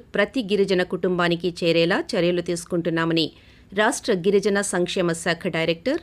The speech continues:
ఎస్ భార్గవి అన్నారు. భగవాన్ బిర్సా ముండా నూట యాభైవ జయంతి సందర్భంగా గిరిజన స్వాభిమాన ఉత్సవాలను విశాఖపట్నంలోని ఋషికొండలో జిల్లా కలెక్టర్ హరేంద్ర ప్రసాద్తో కలిసి ఆమె ఈరోజు ప్రారంభించారు. గిరిజన కళాకారులు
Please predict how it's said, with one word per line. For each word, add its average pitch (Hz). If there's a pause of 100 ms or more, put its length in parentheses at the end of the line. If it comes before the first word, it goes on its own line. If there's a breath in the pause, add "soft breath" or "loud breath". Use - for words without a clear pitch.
(100)
ఎస్ 175
భార్గవి 160
అన్నారు. 160 (720 soft breath)
భగవాన్ 269
బిర్సా 233
ముండా 208
నూట 214
యాభైవ 185
జయంతి 175
సందర్భంగా 175 (180)
గిరిజన 240
స్వాభిమాన 185
ఉత్సవాలను 175 (400 soft breath)
విశాఖపట్నంలోని 196
ఋషికొండలో 180 (220)
జిల్లా 180
కలెక్టర్ 175 (100)
హరేంద్ర 220
ప్రసాద్తో 170
కలిసి 180 (120)
ఆమె 175
ఈరోజు 165
ప్రారంభించారు. 165 (840 soft breath)
గిరిజన 262
కళాకారులు 202